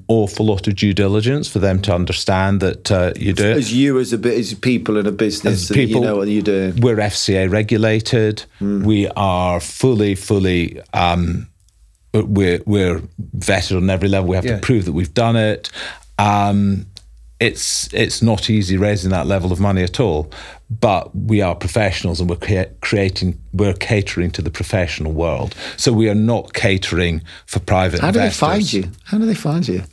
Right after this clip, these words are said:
Speaker 1: Um, there, we have a company whose job, who we work with, and their job is to do what's called capital introduction, to bring capital in.
Speaker 2: And they will ring up house builders, or
Speaker 1: Not,
Speaker 2: it's
Speaker 1: oh, that's the other side. So how do we find investors, or how do we
Speaker 2: How do
Speaker 1: find
Speaker 2: you find
Speaker 1: develop-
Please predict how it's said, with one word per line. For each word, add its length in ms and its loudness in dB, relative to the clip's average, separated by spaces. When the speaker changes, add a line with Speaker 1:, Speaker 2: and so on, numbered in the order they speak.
Speaker 1:
Um, 380 2
there, 300 2
we 220 2
have 360 0
a 300 2
company 480 2
whose 320 -2
job, 500 0
who 220 2
we 140 2
work 400 0
with, 200 0
and 140 2
their 160 2
job 480 0
is 340 -2
to 120 -2
do 360 0
what's 160 -4
called 260 -4
capital 400 -2
introduction, 640 -2
to 80 -2
bring 240 2
capital 540 -2
in. 280 -2
Speaker 2:
And 120 2
they 100 2
will 140 2
ring 280 0
up 300 -4
house 300 -4
builders, 560 -2
or 240 0
Speaker 1:
Not, 220 2
Speaker 2:
it's 220 -6
Speaker 1:
oh, 200 2
that's 340 -2
the 100 2
other 100 0
side. 220 -2
So 160 0
how 180 0
do 80 0
we 80 2
find 260 0
investors, 540 0
or 80 2
how 200 0
do 100 -2
we 60 2
Speaker 2:
How 100 2
do 80 2
Speaker 1:
find 20 2
Speaker 2:
you 60 2
find 120 2
Speaker 1:
develop- 120 0